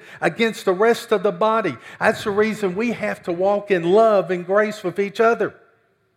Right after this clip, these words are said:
That's the reason we have to be in unity and oneness. Why? Because on the cross, Jesus purchased that.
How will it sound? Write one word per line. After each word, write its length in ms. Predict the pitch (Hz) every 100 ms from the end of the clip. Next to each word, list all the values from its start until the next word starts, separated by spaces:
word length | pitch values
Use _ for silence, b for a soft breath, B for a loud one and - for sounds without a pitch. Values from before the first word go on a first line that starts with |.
| _ _ _ b b b
That's 220 | 196 208
the 80 | 220
reason 380 | 208 214 214 190
we 140 | 226
have 260 | 208 220 214
to 60 | 196
be 240 | 202 202
in 160 | 180 180
unity 640 | 214 247 220 190 - 175
and 160 | 180
oneness. 440 | 208 254 208 190 - B B
Why? 280 | 196 233 254
Because 440 | 196 - 233 226
on 140 | 254 226
the 80 |
cross, 400 | 185 247 247 233
Jesus 420 | - 247 247 226 -
purchased 720 | - 277 294 285 240 - -
that. 320 | 185 151